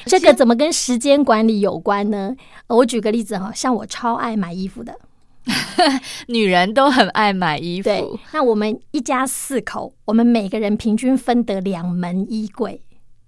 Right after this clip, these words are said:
Speaker 2: 两门。
Speaker 1: 平均啊哈。
Speaker 2: 嗯。
Speaker 1: 但是呢，我一个人就占据了四个衣柜。为什么？
Speaker 2: 哦，
Speaker 1: 太爱买。
Speaker 2: 你衣服真的很多哈。
Speaker 1: 好，所以它会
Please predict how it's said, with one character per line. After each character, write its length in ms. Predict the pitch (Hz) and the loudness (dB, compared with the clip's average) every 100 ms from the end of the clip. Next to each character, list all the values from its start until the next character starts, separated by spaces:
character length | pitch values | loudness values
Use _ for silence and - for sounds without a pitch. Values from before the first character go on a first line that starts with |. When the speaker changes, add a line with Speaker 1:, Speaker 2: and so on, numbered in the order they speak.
| - - | -20 -8
Speaker 2:
两 240 | 202 214 | -2 2
门。 100 | 233 | 6
Speaker 1:
平 80 | 240 | 6
均 280 | 269 262 240 | 6 4 2
啊 80 | |
哈。 260 | 175 180 - - - - | 0 -2 -4 -12 -18 -12
Speaker 2:
嗯。 80 | 165 | -4
Speaker 1:
但 160 | 339 | -2
是 180 | 330 302 | -2 0
呢， 140 | 285 220 | 2 2
我 140 | 185 | 2
一 80 | 208 | 0
个 100 | 214 | 0
人 100 | 208 | 0
就 120 | 226 | 0
占 260 | - 233 214 | -2 -2 -2
据 140 | 220 | -4
了 80 | 180 | -6
四 260 | - 220 | -6 -6
个 100 | 196 | -8
衣 200 | 175 175 | -10 -12
柜。 340 | 175 - - - _ - - | -10 -10 -12 -18 _ -20 -4
为 120 | 226 | -4
什 160 | 202 202 | -2 -4
么？ 60 | |
Speaker 2:
哦， 60 | 185 | -6
Speaker 1:
太 280 | 165 220 202 | -4 -4 -6
爱 280 | 214 185 170 | -8 -8 -6
买。 340 | 170 - 285 - | -8 -10 -16 -12
Speaker 2:
你 100 | 185 | -10
衣 180 | 214 220 | -4 -6
服 180 | 185 151 | -6 -10
真 280 | - 180 180 | -6 -4 -4
的 60 | |
很 200 | 151 156 135 - | -4 -6 -10 -12
多 200 | 139 135 | -12 -12
哈。 220 | - - | -10 -10
Speaker 1:
好， 160 | 269 - - - | -10 -16 -20 -10
所 220 | - 262 | -4 -2
以 100 | 277 | -2
它 180 | 262 277 | -2 0
会 200 | 277 | 0